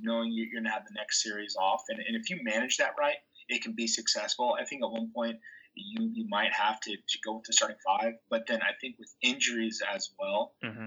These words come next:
Speaker 1: if you've got a guy who's got those game reps already and he's not coming cold off, you know, having played since a, a blowout over someone, you know, four weeks ago, you know, you're gonna be in trouble. But
Speaker 2: Mm-hmm.
Speaker 1: if you got guys where, where,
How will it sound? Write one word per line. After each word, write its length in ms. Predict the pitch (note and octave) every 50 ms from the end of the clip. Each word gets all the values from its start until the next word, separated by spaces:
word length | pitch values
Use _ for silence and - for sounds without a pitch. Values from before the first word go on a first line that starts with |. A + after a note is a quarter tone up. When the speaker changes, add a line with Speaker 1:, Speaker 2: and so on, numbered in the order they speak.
| G#2+ -
Speaker 1:
if 180 | - A2+ - -
you've 100 | B2 -
got 160 | C#3 C3 A#2
a 60 | A#2
guy 300 | G2+ A2 A2 G#2+ A2 A2+
who's 180 | A2 A2 A2+ A2
got 220 | - A2+ G#2+ - - G#2+
those 120 | G2+ G2
game 300 | - A2 G#2+ G#2+ G#2+ G#2 G#2
reps 300 | G#2+ G#2+ G#2 - - -
already 560 | - F#2+ F#2 G2 G2+ - A2 A2 A2+ A#2 A2+ - _ _ _ _ -
and 160 | - G#2+ G2+ G2+
he's 200 | A2+ A2+ A2+ A2+
not 260 | A2+ G2+ G2 - -
coming 340 | - B2+ A2+ G2+ G2+ G2+ -
cold 380 | - - A2+ A2 G#2 G#2 - -
off, 180 | G2+ G2 F#2+ - -
you 120 | A2 G2+ G2
know, 60 | -
having 280 | - - G#2 G#2 - A3+ -
played 280 | - G3+ G3+ G3+ G3+ -
since 260 | - - G#3 G3 - F#3+
a, 40 | F#3+ - G3
a 80 | G3 -
blowout 480 | - - - G3+ G#3 - G3+ G3+ - - _ -
over 200 | - - - - -
someone, 540 | - - - A2+ A#2 - - - - - - _ - - - - -
you 100 | - G#2
know, 80 | G2 - -
four 280 | - - B2 - -
weeks 300 | F2+ A2 A#2+ A#2 - -
ago, 320 | G2 - F#2+ F2+ F2+ F2+ _ _ _ - - -
you 160 | A2 G#2+ G#2
know, 120 | G2 F#2+
you're 140 | G2 G#2+ A#2+
gonna 80 | B2 - G2
be 60 | G2
in 60 | -
trouble. 260 | - - - - - _ _ _ _ _ _ _ _ _ _ -
But 120 | C3 A#2
Speaker 2:
Mm-hmm. 80 | A2 A2
Speaker 1:
if 80 | A2+ C#3+
you 60 | C3+
got 200 | B2 A2+ G#2 G2
guys 400 | G#2 G2+ G#2 G#2+ A2 A2 A2 A2 A2
where, 240 | A2 G#2 G2+ G2+ -
where, 160 | - - -